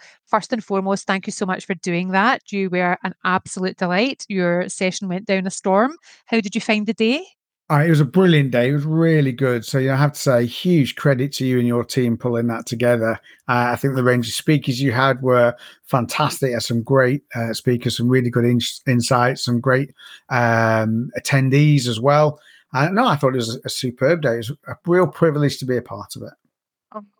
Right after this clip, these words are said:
Speaker 1: honestly, I just thought it was such a great day. And you're right, the, the level of speakers, you know, you get a flavour for people when you, when I go through all the applications and you
Speaker 2: Mm.
Speaker 1: get a flavour for people. And of course, I've stalked a few folk online and, <laughs> you know, followed them on LinkedIn for quite some time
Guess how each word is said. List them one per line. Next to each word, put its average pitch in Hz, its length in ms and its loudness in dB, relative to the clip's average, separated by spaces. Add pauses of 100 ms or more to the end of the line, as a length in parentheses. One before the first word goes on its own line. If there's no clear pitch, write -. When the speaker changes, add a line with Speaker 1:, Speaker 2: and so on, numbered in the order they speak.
(120)
Speaker 1:
honestly, 202 540 -2
I 208 220 0
just - 220 -8
thought 196 160 0
it 196 60 -6
was 202 120 -8
such - 280 -8
a 220 40 -4
great 196 280 -6
day. 196 380 -2
And 196 340 -4
you're 208 200 -2
right, 196 320 0
the, 196 220 -2
the 190 140 -4
level 202 260 2
of 220 100 0
speakers, 226 540 -2 (320)
you 254 100 -2
know, 262 160 2
you 269 160 -2
get - 300 -2
a - 20 -4
flavour 226 480 0
for 240 140 -6
people 247 360 -2
when 196 260 -2 (100)
you, 202 220 -6 (100)
when 190 120 0
I 202 120 2
go 214 140 -4
through - 180 -2
all 185 80 2
the 185 100 -2
applications 254 920 -2 (180)
and 233 320 2
you - 60 -2
Speaker 2:
Mm. - 20 -4
Speaker 1:
get - 100 -6
a 202 40 -8
flavour 220 400 2
for 233 140 0
people. 220 500 0
And 185 340 -2
of - 140 -12
course, 196 340 0
I've 185 160 -2
stalked - 440 -2
a 220 40 -2
few 226 220 -2
folk 214 320 0
online 226 580 2
and, 233 260 0
<laughs> - 40 -10
you 311 80 0
know, 240 140 4
followed 208 360 0
them 208 160 0
on 196 140 0
LinkedIn 202 520 -2
for 233 120 -2
quite 220 320 -2
some 226 260 -4
time 220 380 -2